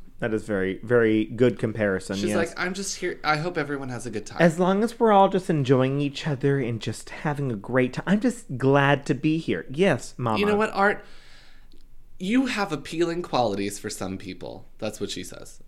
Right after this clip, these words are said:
Speaker 2: She's like, "You know what, Art? Some of the time when I am talking to you,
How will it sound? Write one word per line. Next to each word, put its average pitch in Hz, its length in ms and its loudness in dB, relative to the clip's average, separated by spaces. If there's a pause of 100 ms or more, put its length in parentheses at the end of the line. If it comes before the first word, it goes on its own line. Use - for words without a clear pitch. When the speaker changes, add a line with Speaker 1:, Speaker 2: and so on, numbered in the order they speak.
Speaker 2:
She's 123 240 -8
like, 110 200 0
"You 170 60 2
know 196 140 4
what, 196 140 6
Art? 175 380 0 (200)
Some 202 240 0
of 220 80 2
the 220 80 4
time 185 600 0 (280)
when 151 160 -2
I 151 160 4
am 156 300 -2 (140)
talking 147 400 0
to 143 140 -4
you, 139 380 0